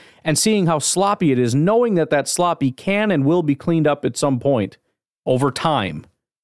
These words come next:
when they actually have time to frickin' get their feet under 'em. Like, this will be their first off season. These rookies, dude, they were in college, right? And then they're prepping for the, for, for these bowl games. Then they're prepping for the combine. And then they're prepping for meetings.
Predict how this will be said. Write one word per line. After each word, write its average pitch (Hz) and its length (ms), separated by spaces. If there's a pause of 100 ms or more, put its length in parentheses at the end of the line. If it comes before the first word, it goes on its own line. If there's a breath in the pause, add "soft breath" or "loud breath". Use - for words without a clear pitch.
(640)
when 143 120
they 151 100
actually 151 260
have 156 460
time 123 260
to 117 80
frickin' 139 460
get 156 180
their 127 120
feet 190 300
under 107 220
'em. 95 80
Like, 110 160
this 165 140
will 220 80
be 208 80
their 165 160
first 175 360
off 160 240
season. 107 360
These 180 160
rookies, 165 420 (400 loud breath)
dude, 208 160
they 190 80
were 220 160
in 143 120
college, 143 600 (340)
right? 156 160
And 156 80
then 196 120
they're 220 100
prepping 185 420
for 165 120
the, 139 180
for, 147 220
for 147 260
these 135 180
bowl 165 300
games. 117 300
Then 165 100
they're 202 80
prepping 196 420
for 165 120
the 147 80
combine. 143 560
And 131 80
then 202 100
they're 190 80
prepping 185 400
for 175 100
meetings. 170 520